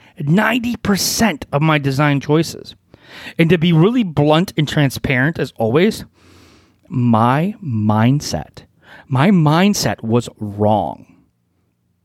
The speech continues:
You don't want to be justifying design decisions only based on best practices. And the simpler way of doing this, right, I lost sight of what really,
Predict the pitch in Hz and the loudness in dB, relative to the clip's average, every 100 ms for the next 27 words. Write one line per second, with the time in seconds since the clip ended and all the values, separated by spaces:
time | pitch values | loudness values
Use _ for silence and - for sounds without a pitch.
0 | _ _ 151 151 156 - 147 165 - 143 | _ _ 0 2 0 0 0 0 -4 -6
1 | 135 127 117 - 123 135 131 139 160 - | -4 -6 -6 -8 -6 -4 -2 -2 -2 -6
2 | - _ - 151 127 131 127 151 139 135 | -20 _ -6 -4 0 0 0 0 0 -4
3 | - 131 120 147 151 - _ - 165 170 | -4 -6 -4 -2 -4 -6 _ 0 2 4
4 | 185 190 156 127 151 156 - - 127 110 | 4 2 0 -4 0 0 -2 -6 -6 -4
5 | - 117 - - 113 101 - - - - | -2 -4 -4 -12 -12 -12 -16 -20 -20 -20
6 | _ 170 175 170 - 208 262 226 165 156 | _ 0 0 0 0 0 2 2 4 2
7 | 131 127 117 117 113 - 127 143 _ 120 | 2 0 0 0 -2 -2 -2 -2 _ 0
8 | 185 208 147 131 165 - - 123 143 - | 2 2 2 4 2 0 -4 -2 -2 -2
9 | - 120 110 120 92 110 113 123 135 160 | -4 -4 0 -2 -2 -2 0 2 2 0
10 | 165 | -2